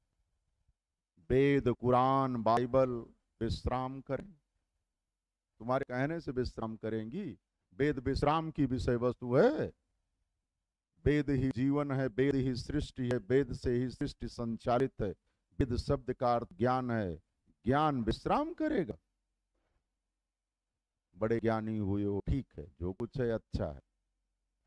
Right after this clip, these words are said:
समय है। स्वामी जी बड़े आदमी थे, बहुत कुछ किए, अच्छी बात है, है ना? उनसे संघर्ष आप सीखिए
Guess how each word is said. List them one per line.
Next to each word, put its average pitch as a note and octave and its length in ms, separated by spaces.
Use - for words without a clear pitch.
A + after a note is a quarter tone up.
समय A2+ 340
है। B2 300
स्वामी - 1080
जी G2 160
बड़े G2 300
आदमी E2+ 340
थे, - 180
बहुत G2 260
कुछ - 260
किए, G#2 420
अच्छी G#2 320
बात F#2+ 340
है, - 100
है C3+ 120
ना? C3 260
उनसे F3+ 420
संघर्ष D#3 640
आप C3 220
सीखिए F#2+ 580